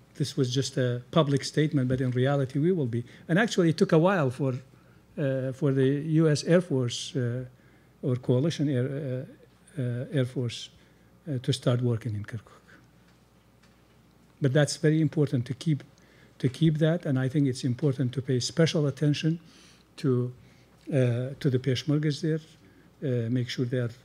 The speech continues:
uh, better trained, uh, equipped. Uh, and also I have brought up the point of, uh, this is really important. It can be an example for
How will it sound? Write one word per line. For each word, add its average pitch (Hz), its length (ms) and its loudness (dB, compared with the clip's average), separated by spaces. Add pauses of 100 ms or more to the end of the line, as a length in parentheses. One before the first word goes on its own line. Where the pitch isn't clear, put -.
(220)
uh, - 20 -4 (380)
better 147 320 2
trained, 165 420 -4 (300)
uh, 131 60 -2 (600)
equipped. 165 440 -2 (560)
Uh, 139 220 -4
and 147 100 4
also 185 320 0
I 135 100 0
have 131 160 -2 (300)
brought 156 320 4
up 147 160 2
the 139 80 2
point 160 500 2
of, 131 140 0 (840)
uh, 147 40 -2 (720)
this 180 300 0
is 147 180 0
really 160 320 4
important. 139 460 2
It 123 200 -4
can 131 180 0
be 127 260 2 (320)
an 139 140 4
example 147 480 4
for 139 180 -2